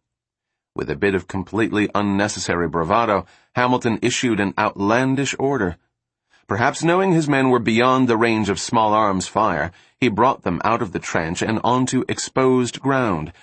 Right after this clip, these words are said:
where he put them through parade ground drills before the flabbergasted British. Luckily, the British didn't, or couldn't, mow them down.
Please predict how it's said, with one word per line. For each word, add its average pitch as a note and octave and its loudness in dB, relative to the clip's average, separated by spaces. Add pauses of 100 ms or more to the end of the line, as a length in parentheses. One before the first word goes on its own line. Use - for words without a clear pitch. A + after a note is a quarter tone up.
(140)
where D2 0
he F2 -6
put - -4
them D3+ -2
through G#2+ -4
parade C3+ 0
ground C3+ 0
drills F#2 0
before G2+ -2
the F#2+ -2
flabbergasted F#2+ -4
British. F#2+ -4 (1040)
Luckily, A2+ -2
the B2 0
British A#2 0
didn't, F#2+ -4
or - -6
couldn't, A2 -2
mow G#2 0
them C2+ -10
down. F#2+ -4